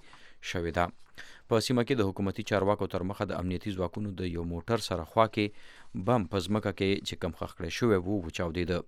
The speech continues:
د چاودنې په نتیجه کې دوه عسکر ووژل شول. چارواکو ویلي دي چې د چاودنې وروسته امنیتي ځواکونو په سیمه کې د لټون عملیات پیل کړي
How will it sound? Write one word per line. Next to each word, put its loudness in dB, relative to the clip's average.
د 4
چاودنې 4
په 0
نتیجه -4
کې -6
دوه -2
عسکر -4
ووژل -4
شول. -4
چارواکو 8
ویلي 2
دي 0
چې -6
د -8
چاودنې 2
وروسته -4
امنیتي -2
ځواکونو -2
په -8
سیمه -4
کې -8
د -4
لټون -6
عملیات -2
پیل -4
کړي 4